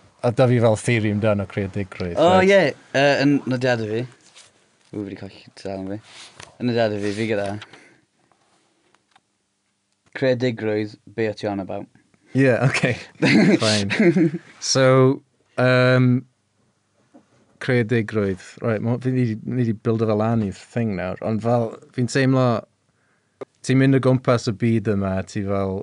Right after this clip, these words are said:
Speaker 1: yn consumer pethau, nag wyt ti? Ma' fel, ni, naill ai fel yn sgyrsiau gyda ffrindiau, neu fel ffilmiau, neu dan y gelf, neu,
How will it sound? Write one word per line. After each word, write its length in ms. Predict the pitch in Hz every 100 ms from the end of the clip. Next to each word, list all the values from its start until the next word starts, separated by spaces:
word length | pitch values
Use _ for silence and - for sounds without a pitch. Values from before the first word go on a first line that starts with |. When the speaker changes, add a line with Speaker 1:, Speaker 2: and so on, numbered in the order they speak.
| -
Speaker 1:
yn 280 | 107 101 95 95 _ _ _ _ _ _ _ -
consumer 540 | 107 - 110 107 95
pethau, 380 | 92 90 - 90
nag 120 | 92
wyt 140 | 95
ti? 140 | - 92 110 _ _ _ _ _ _
Ma' 160 | - 107
fel, 260 | 110 110 104
ni, 180 | 120
naill 280 | - 117 -
ai 120 | 123
fel 200 | 113 110
yn 60 | 107
sgyrsiau 500 | - 110 101 - 101
gyda 140 | 98
ffrindiau, 500 | - 104 95 98 95 - _ _ _ _
neu 160 | - 98
fel 220 | 95 92
ffilmiau, 520 | - 101 98 98 98
neu 260 | 95 92 90 - _ _ _ _ _ _ _ _
dan 180 | 104 95
y 60 | 92
gelf, 460 | 98 95 92 90 -
neu, 280 | 98 92